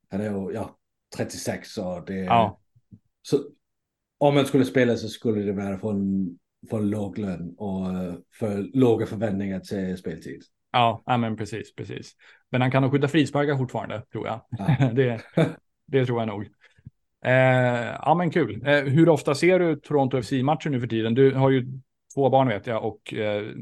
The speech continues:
Speaker 2: tidsskillnaden kan ju vara svårt, men hur, hur hinner du se några Toronto-matcher?
Speaker 1: Det, det, det, det blev, blivit sällan,
Speaker 2: Mm.
Speaker 1: också för med, med den nya, eh,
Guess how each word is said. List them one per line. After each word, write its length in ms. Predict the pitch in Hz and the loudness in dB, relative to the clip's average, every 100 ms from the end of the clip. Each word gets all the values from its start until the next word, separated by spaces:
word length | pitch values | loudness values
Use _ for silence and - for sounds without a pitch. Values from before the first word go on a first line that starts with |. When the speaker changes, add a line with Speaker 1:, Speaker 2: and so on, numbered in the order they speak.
| - | -6
Speaker 2:
tidsskillnaden 640 | 135 113 - 123 123 120 | -2 -2 0 0 0 0
kan 100 | 120 | 0
ju 40 | |
vara 100 | 120 | -2
svårt, 240 | 101 101 104 | -2 -6 -4
men 160 | 117 | -2
hur, 220 | 113 123 123 | 2 2 0
hur 360 | - 131 120 117 _ | 0 0 0 -4 _
hinner 260 | - 147 135 | 0 2 4
du 80 | |
se 180 | 131 156 | 2 2
några 180 | 156 143 | 0 0
Toronto-matcher? 600 | 147 113 113 107 107 110 _ _ _ _ | 0 0 -4 -6 -6 -8 _ _ _ _
Speaker 1:
Det, 340 | 156 165 170 165 151 147 143 127 - _ _ _ _ _ _ _ _ _ _ _ | 4 6 8 8 10 10 6 2 -8 _ _ _ _ _ _ _ _ _ _ _
det, 180 | 147 147 | 6 6
det, 260 | 131 143 143 | 8 8 8
det 120 | 143 | 6
blev, 320 | 131 151 143 - | 4 4 2 2
blivit 320 | 139 147 143 | 4 4 2
sällan, 360 | 143 131 113 | 2 2 2
Speaker 2:
Mm. 300 | 107 98 117 - | -4 -10 -10 -2
Speaker 1:
också 280 | 139 135 113 | 2 2 0
för 540 | 131 135 123 120 117 92 | 0 4 6 4 2 0
med, 640 | 127 123 120 113 113 - _ _ _ _ _ - | 0 2 0 0 -4 -10 _ _ _ _ _ -4
med 140 | 135 120 | 0 2
den 120 | 117 | 4
nya, 600 | 127 131 127 120 113 110 | 6 6 6 2 -2 -4
eh, 760 | 107 104 101 101 98 98 98 | -4 -4 -4 -4 -4 -4 -4